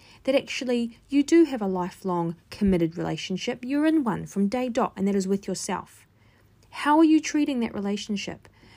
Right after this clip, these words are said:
You know, the quality of our, the quality of our relationships defines the quality,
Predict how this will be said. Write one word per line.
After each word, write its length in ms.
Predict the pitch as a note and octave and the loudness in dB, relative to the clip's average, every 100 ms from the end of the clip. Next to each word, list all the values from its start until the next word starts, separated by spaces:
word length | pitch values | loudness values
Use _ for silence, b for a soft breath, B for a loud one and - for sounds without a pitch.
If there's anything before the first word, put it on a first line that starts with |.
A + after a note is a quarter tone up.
| b b - | b b -4
You 120 | A#3 | 0
know, 340 | A3 G#3+ G#3+ - - | 0 0 -2 -6 -10
the 80 | G#3+ | -10
quality 360 | - C4+ C4+ | -2 0 0
of 80 | C4 | -2
our, 120 | A#3+ - | -4 -6
the 80 | - | -12
quality 480 | G3+ - C4+ C#4+ C4 | -10 -2 -2 -2 -2
of 80 | A3 | -2
our 100 | G#3+ | -2
relationships 760 | G3 F#3+ F#3+ F#3+ - E3+ - - - | -2 -4 -6 -8 -8 -10 -12 -16 -12
defines 500 | F#3+ - G3 G3+ G3+ | -10 -4 -2 -2 -4
the 80 | |
quality, 420 | F#3+ - F#3 F3+ | -8 -6 -4 -4